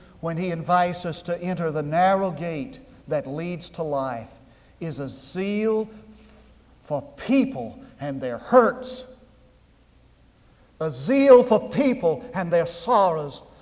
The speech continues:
a zeal for people and their lostness.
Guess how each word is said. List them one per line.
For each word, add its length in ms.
a 80
zeal 560
for 160
people 640
and 260
their 320
lostness. 1000